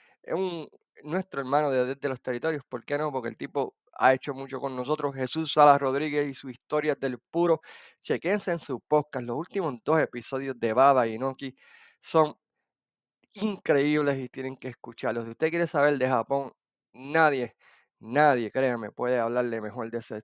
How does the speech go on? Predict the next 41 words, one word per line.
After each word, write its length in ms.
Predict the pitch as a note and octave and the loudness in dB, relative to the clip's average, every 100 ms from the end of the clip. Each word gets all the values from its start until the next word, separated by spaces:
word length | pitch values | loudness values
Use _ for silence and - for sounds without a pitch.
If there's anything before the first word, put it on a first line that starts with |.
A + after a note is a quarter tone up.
| _ | _
de 80 | B2+ | -8
esa 220 | B2+ B2 A#2 | -4 -2 -2
época 340 | - B2+ B2 | -4 -2 0
de 100 | A2+ | 0
Japón 440 | G#2+ - D3+ D#3+ C#3 | -2 0 2 4 2
y 40 | |
de 100 | B2 | -4
todo 180 | C#3 C3+ | -2 -4
eso 240 | B2 C3+ - - - _ - | -4 -8 -14 -20 -20 _ -10
que 100 | A#2 | -4
el 60 | |
gran 200 | A2 B2 | 0 2
amigo 320 | B2 A#2+ A#2 A2+ | 2 0 -2 -6
Jesús 380 | G#2 - A2 | -8 -10 -10
Salas 240 | - A2+ A2+ | -2 0 0
Rodríguez. 380 | A2 A#2 A#2 A#2 | -4 -4 -6 -6
Así 120 | A#2 | -6
que 100 | A#2 | -8
chequense 460 | A2 - B2 - | -8 -4 -4 -2
en 100 | C3 - - - _ | -6 -6 -18 -20 _
Historias 560 | - A2+ _ C3+ A#2+ A2+ - | -10 -10 _ 4 4 2 -2
del 140 | G2+ | -10
Puro. 340 | _ - - - _ _ _ _ | _ -16 -16 -20 _ _ _ _
Pero 240 | A#3+ B3 E3 | 8 8 8
más 160 | E3 | 2
importante, 760 | E3 - B2 - E3 E3+ E3+ - _ _ _ | -2 -4 -6 2 2 2 -2 -6 _ _ _
queremos, 360 | - F#2+ A2+ A2 | -12 -8 -6 -4
¿verdad?, 240 | G#2 G#2 A2 | -2 -2 -2
pues 140 | A2+ | -4
agradecer 520 | G2+ F#2+ E2 - D3+ - | -4 -2 -2 0 0 0
a 160 | A#2+ | -2
cada 360 | - D3+ D#3+ C#3 | 4 8 10 8
uno 220 | D3 D3+ | 4 -4
de 140 | C3 - _ | -6 -8 _
todos 280 | E3+ F3 D3 | 0 2 0
ustedes 480 | B2 - - B2+ C3 - | -4 -10 -6 -4 -6 -8
por 180 | - D3 | -4 -4
sacar 340 | - A#2+ B2+ B2 | -4 -2 0 0
de 100 | A#2 | -4
su 180 | A2+ | -12
tiempo 520 | - D3 D3 - C3+ | -6 -4 -4 -6 -10